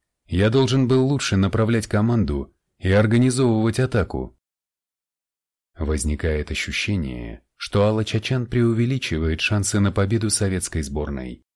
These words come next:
За исключением первых десяти минут, превосходство американцев на площадке было очевидным.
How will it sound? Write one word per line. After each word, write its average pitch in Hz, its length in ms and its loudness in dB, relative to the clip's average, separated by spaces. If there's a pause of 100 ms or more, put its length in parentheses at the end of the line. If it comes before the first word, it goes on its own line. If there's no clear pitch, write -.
(720)
За 76 220 -2
исключением 82 760 -2
первых 85 380 0
десяти 82 420 -2
минут, 80 440 -4 (460)
превосходство 110 720 0
американцев 110 680 0
на 107 100 2
площадке 98 600 -2
было 104 340 2
очевидным. 90 800 -2